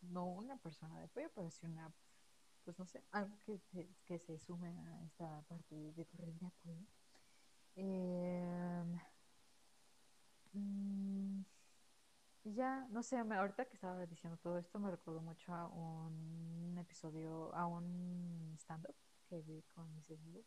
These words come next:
que les recomiendo que vieran, que se llama Rompecabezas, de Daniel Sloss.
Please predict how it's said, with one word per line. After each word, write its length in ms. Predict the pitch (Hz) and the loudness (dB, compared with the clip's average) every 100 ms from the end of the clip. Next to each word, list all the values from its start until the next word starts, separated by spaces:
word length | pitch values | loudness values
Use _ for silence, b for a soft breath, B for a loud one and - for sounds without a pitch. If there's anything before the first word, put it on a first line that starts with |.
| - | -14
que 80 | 170 | -10
les 200 | 160 160 | -8 -8
recomiendo 400 | 160 165 175 180 - | -10 -10 -12 -12 -14
que 80 | - | -10
vieran, 340 | 175 165 185 233 - - - - - - | -8 -8 -10 -12 -18 -20 -20 -20 -14 -4
que 240 | 190 170 | -2 0
se 100 | 165 | -2
llama 720 | 160 151 156 156 160 156 - 170 - - - - - - - - - - - - | -4 -2 -4 -6 -8 -10 -10 -12 -16 -20 -20 -20 -20 -20 -20 -20 -20 -20 -20 -8
Rompecabezas, 800 | 185 175 170 165 165 196 226 - | -4 -4 -2 -4 -4 -6 -6 -8
de 380 | 185 175 160 156 | -4 0 0 -2
Daniel 340 | 160 160 156 160 | -4 -4 -6 -8
Sloss. 420 | - 269 269 | -8 -8 -8